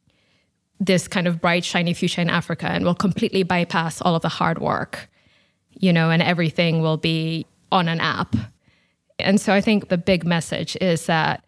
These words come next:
there's a real physicality to energy infrastructure, to digital infrastructure, and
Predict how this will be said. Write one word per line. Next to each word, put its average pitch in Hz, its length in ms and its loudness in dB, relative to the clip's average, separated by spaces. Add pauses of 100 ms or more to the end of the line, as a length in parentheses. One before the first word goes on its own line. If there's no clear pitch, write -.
(960)
there's 170 260 2
a 180 100 2
real 180 360 2
physicality 165 960 -4 (100)
to - 240 -2
energy 165 260 2
infrastructure, - 600 -2
to - 160 -4
digital 170 380 2
infrastructure, 165 920 -2 (140)
and 170 260 0